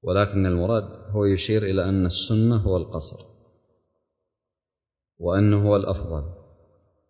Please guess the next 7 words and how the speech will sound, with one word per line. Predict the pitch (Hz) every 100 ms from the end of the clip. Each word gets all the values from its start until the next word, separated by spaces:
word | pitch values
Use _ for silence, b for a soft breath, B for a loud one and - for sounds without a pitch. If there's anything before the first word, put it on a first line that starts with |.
| _ _ _ _ _ _ _ _ _ _ _ _ _ _ _ _ _ -
ويقول: | 95 - 101
"وددت | 95 92 113 101 -
قبول | 113 98 98 123 110
ركعتين | 107 104 101 120 110 87
من | 82
هذه | 85 82
الأربع" | 73 71 73 -